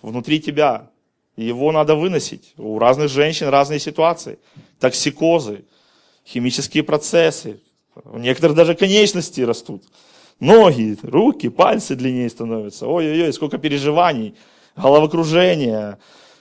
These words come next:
сохранение. А она на работе, а ей надо работать. А ей нужно сейчас еще и спрятаться, и не показать, что она беременная, потому что на работе то-то и то-то произойдет, если узнают, что она беременная.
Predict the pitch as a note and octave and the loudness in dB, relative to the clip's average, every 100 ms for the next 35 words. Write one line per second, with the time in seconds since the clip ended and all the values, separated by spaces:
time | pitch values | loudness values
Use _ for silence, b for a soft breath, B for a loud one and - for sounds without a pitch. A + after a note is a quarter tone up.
0 | b - - E3 F3+ F3+ F#3 G3 G3 D3 | b -10 0 0 4 4 4 4 4 2
1 | A2+ G#2 G2+ _ _ - B2 C#3 E3+ A#3 | 0 -2 -8 _ _ 0 6 8 10 10
2 | A3 E3+ C#3+ C3+ A2 A2+ _ _ - C3+ | 10 8 8 6 4 -10 _ _ 2 6
3 | F3 G3+ F#3+ G3 D3+ D3 C#3+ A2+ _ _ | 6 6 4 2 2 0 0 -8 _ _
4 | _ _ _ _ _ _ _ A2+ B2+ E3 | _ _ _ _ _ _ _ 2 6 6
5 | F#3+ G3+ F3+ F3 D#3+ F#3+ F3 F3 E3+ E3+ | 8 6 6 2 4 4 4 4 0 4
6 | E3 - G3 A3 A#3+ F#3 - - G#2+ - | 4 4 6 8 8 4 -2 -2 -4 -4
7 | b b b b C3+ D3 D3 D#3 E3 F3+ | b b b b 0 2 2 4 6 6
8 | F3 E3 D#3+ D3 D#3 G#3 G3+ D3 A#2+ A2+ | 6 4 4 4 6 6 6 4 0 0
9 | C3 C#3 D3 D#3 C3+ C#3+ C#3 C#3 F#3 G3 | 0 -2 -2 -2 2 4 4 6 8 8
10 | - A2 G#2 b b b b b - E3 | 4 -6 -6 b b b b b 2 2
11 | D#3+ C#3+ - D#3+ D3+ C3+ C3 B2+ C3 C3+ | 6 4 4 2 2 0 0 0 0 2
12 | F#3 C#3+ B2+ C3 B2+ D3+ D3+ - B2+ B2 | 0 -2 -4 -2 2 2 2 0 -2 -2
13 | C3 C3 G#2+ G2 F#2+ | -2 -2 -4 -12 -16